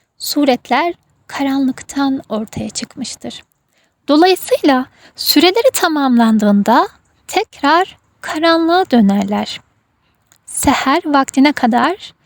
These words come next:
böyle devam eder. Akıl, gözünün gördüğü şeyin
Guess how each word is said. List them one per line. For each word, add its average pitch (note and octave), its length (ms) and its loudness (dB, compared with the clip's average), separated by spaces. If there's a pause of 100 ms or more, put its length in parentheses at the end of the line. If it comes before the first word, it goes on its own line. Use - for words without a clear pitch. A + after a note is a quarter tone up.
(580)
böyle C4+ 420 0
devam G3+ 420 -2
eder. - 720 -6 (1300)
Akıl, B3+ 420 -4 (600)
gözünün E4+ 720 -2
gördüğü B3 500 0
şeyin C#4 520 -4